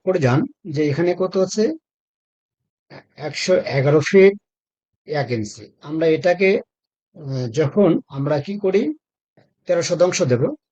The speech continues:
বা চোদ্দ শতাংশ দেব, তখন করি কি, চোদ্দ দশ, আহ, চোদ্দ গুণন চারশো পঁয়ত্রিশ দশমিক ছয় শূন্য, যা ক্ষেত্রফল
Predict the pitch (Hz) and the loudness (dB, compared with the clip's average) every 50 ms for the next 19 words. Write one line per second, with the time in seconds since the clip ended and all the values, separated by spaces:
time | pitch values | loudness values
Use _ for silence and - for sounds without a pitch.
0 | _ _ _ _ _ - 143 135 139 135 127 127 127 123 - 170 151 131 131 - | _ _ _ _ _ -12 -6 -4 -2 0 0 0 0 0 0 -2 0 0 0 -2
1 | 131 127 131 123 123 - 131 113 123 117 139 247 320 - _ _ _ _ _ _ | -2 -2 -2 -2 -2 -2 -2 -2 -2 0 0 -2 -4 -4 _ _ _ _ _ _
2 | _ _ _ _ _ _ _ _ _ _ _ _ _ _ _ _ _ _ _ _ | _ _ _ _ _ _ _ _ _ _ _ _ _ _ _ _ _ _ _ _
3 | _ _ _ _ _ _ _ 175 165 175 170 - 190 185 180 190 185 220 214 233 | _ _ _ _ _ _ _ -8 -8 -8 -4 -2 -2 0 0 0 -2 -2 -2 -2
4 | 277 285 _ _ _ - - 180 165 143 143 185 165 156 151 139 - - - _ | -2 -6 _ _ _ -4 -2 -2 0 0 2 2 2 2 2 0 -2 -6 -12 _
5 | _ _ _ - 156 139 139 139 - 175 170 165 156 156 170 190 196 214 - 311 | _ _ _ -12 -8 -8 -8 -4 0 2 2 2 2 2 2 4 4 4 0 -4
6 | - _ _ _ _ _ _ _ _ _ - 139 123 139 156 165 175 180 190 262 | -10 _ _ _ _ _ _ _ _ _ -14 -8 -4 -2 0 0 2 2 0 -2
7 | - - - - 151 139 - - 151 139 139 135 127 - 143 131 139 131 - 147 | -4 -8 -8 -6 -4 -4 -2 -2 -2 0 0 0 0 0 0 0 2 2 2 2
8 | 139 135 - - 127 127 127 - - 156 165 175 190 254 302 - _ _ _ _ | 2 0 0 2 2 2 2 2 0 0 2 2 2 0 -2 -4 _ _ _ _
9 | _ _ _ - - _ _ _ - - - - _ - 151 127 110 151 160 156 | _ _ _ -20 -20 _ _ _ -20 -20 -20 -18 _ -12 -8 -2 0 0 0 2
10 | - 175 - - 185 180 170 190 | 0 -2 0 0 0 2 4 4